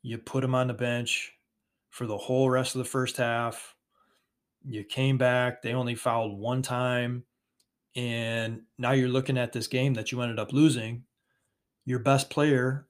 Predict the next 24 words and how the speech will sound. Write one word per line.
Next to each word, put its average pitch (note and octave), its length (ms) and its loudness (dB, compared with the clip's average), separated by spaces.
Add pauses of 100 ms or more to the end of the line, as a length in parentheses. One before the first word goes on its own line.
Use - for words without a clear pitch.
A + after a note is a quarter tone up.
really D3 300 4
only C3 180 4
had A#2+ 140 0
three C3+ 300 2
fouls C3+ 380 2
that A2 200 -4
game, A2 340 -8 (760)
but C3+ 160 -2
they B2 120 0
barely A#2+ 400 2
played B2+ 320 0
in A2+ 80 -4
the A2 80 -8
first A2+ 300 -6
half A2 240 -2
because A2 380 -8
two - 240 -6
of A#2 40 -4
those A2+ 200 -6
fouls G#2+ 380 -4
were A#2 380 -8 (520)
early A2 300 -4
and G#2+ 120 -10
quick. - 220 -4